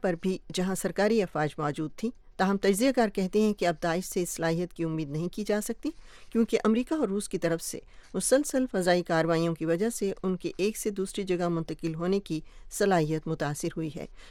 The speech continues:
لیکن امریکی محکمہ خارجہ کے ترجمان مارک ٹونر نے اس ہفتے کے وسط میں کہا کہ جب تک شام کا تنازع حل نہیں ہو جاتا، اس وقت تک داعش کے لیے ماحول سازگار رہے گا۔ عراق کے دارالحکومت بغداد میں جمعے کے روز ہزاروں حکومت مخالف مظاہرین نے مظاہرہ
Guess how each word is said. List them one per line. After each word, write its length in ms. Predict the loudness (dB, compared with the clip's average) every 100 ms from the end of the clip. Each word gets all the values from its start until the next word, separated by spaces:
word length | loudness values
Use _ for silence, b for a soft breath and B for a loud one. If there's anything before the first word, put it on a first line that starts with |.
| 0
لیکن 280 | 2 2 0
امریکی 380 | 2 4 4 4
محکمہ 300 | 2 2 -2 -2
خارجہ 300 | 0 0 0
کے 140 | -2
ترجمان 560 | -2 -2 -2 -2 -2 0
مارک 280 | 0 0
ٹونر 240 | -2 -2 0
نے 200 | 0 0 -2
اس 180 | -4
ہفتے 220 | -4 -4 -4
کے 140 | -2
وسط 280 | 0 -2 -2
میں 140 | -4 -6 b b -6
کہا 240 | -2 0
کہ 120 | -2
جب 120 | -2 0
تک 140 | 0 -2
شام 300 | 0 0 0
کا 100 | -4
تنازع 460 | -2 0 0 0
حل 60 | 0
نہیں 340 | -2 0 0
ہو 80 | 2
جاتا، 320 | 2 0 -2 -12 -16 b b b 0
اس 240 | 0 2
وقت 180 | -2 -2
تک 260 | -4 0
داعش 300 | 2 4 2
کے 100 | -2
لیے 260 | -2 0 0
ماحول 420 | 0 0 0 -2
سازگار 580 | -2 0 0 -2 -6 -6 -8 -6
رہے 220 | -4 -2 -2
گا۔ 100 | -4 -6 -18 -20 -20 -20 -20 -20 -20 -20 -20 -20 -20 B B B B 8
عراق 280 | 10 8
کے 80 | 4
دارالحکومت 460 | 4 4 4 2 2
بغداد 360 | 0 2 2
میں 140 | 4 4
جمعے 260 | 2 0
کے 120 | 0 0
روز 220 | 0 0
ہزاروں 360 | 0 2 2 2
حکومت 400 | 0 0 -2 -2
مخالف 320 | -4 0 0
مظاہرین 480 | 0 -2 -2 -2 0
نے 140 | 0
مظاہرہ 440 | -2 -2 -2 -2